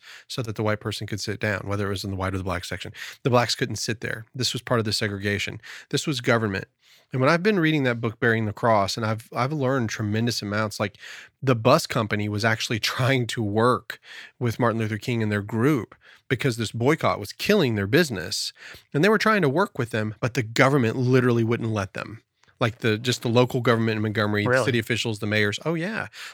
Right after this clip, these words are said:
Speaker 1: Like, the bus company was like, "Absolutely. Let's work this out. This is affecting the bottom line. You know, we're just following the laws." And for a while there, they were like, "Ah, we're gonna have to keep sticking to the laws." But as the boycott went on and on and on, it started affecting the bottom line.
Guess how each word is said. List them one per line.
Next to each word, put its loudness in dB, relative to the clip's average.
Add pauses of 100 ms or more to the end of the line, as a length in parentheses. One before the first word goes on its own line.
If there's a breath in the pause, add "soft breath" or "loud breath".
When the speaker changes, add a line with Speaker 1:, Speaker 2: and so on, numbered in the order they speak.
Speaker 1:
Like, 2
the 4
bus 2
company 0
was 0
like, 2 (500 soft breath)
"Absolutely. 2 (240 loud breath)
Let's 6
work 4
this 2
out. 2 (440 loud breath)
This 4
is 4
affecting 4
the 4
bottom 6
line. 4 (580)
You 0
know, 2
we're 6
just 2
following 4
the 2
laws." 4
And 2
for 2
a 4
while 4
there, 2
they 2
were 4
like, 0
"Ah, 0
we're -4
gonna -4
have -8
to -20
keep -10
sticking -6
to -2
the -4
laws." 0
But -4
as -2
the -6
boycott -2
went -4
on -2
and -6
on -4
and -4
on, 0 (680 loud breath)
it -2
started 4
affecting 2
the -4
bottom 2
line. 0